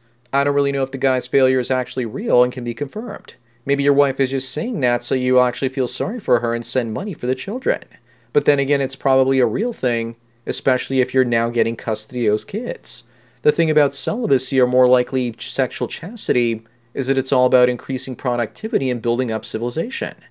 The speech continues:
That's the reason people were covered up a hundred to two hundred years ago and didn't show off their figures and bodies. Why there was no sex outside of marriage for the most part, and why the Catholic Church was against contraception.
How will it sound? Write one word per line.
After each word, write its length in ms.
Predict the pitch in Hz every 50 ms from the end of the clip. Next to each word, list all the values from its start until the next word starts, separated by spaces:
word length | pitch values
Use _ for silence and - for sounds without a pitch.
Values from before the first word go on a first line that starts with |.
| _ _ _ _ _ _ -
That's 300 | 127 139 139 139 135 -
the 80 | 147
reason 300 | 139 143 139 131 135 127
people 240 | 117 135 123 131 131
were 100 | 127 127
covered 380 | 127 - - 131 123 120 110 151
up 200 | 208 190 - -
a 120 | 117 107
hundred 320 | - 127 120 120 123 123 -
to 80 | 131
two 180 | - - 120 117
hundred 240 | 120 123 127 123 160
years 220 | 190 233 - -
ago 320 | 226 - 98 - - - - _ _ _ _ _ _
and 160 | - 143 135
didn't 200 | - 139 131 135
show 280 | 127 - - 127 123 117
off 220 | 113 113 113 -
their 100 | - 135
figures 400 | 131 - - 110 107 117 123 120
and 100 | 131 135
bodies. 640 | 135 151 190 240 - - - - - - - - - _ _ _ _ _ _ _
Why 180 | - 139 147 143
there 120 | 135 139
was 120 | 139 127 135
no 140 | 139 135 131
sex 340 | - - 139 131 - -
outside 340 | 147 135 131 - 139 131 127
of 80 | 123 110
marriage 320 | 107 139 214 247 208 -
for 100 | - 143
the 60 | 127
most 300 | 120 120 117 117 - -
part, 240 | - 120 117 117 117
and 80 | 120 117
why 160 | 120 123 120
the 80 | 120 117
Catholic 420 | - - 131 123 120 - 127 110
Church 440 | - - - 208 247 240 - - -
was 120 | 127 -
against 380 | 131 120 117 113 110 110 - -
contraception. 760 | - 110 107 107 - 131 - 175 196 226 - - 98 -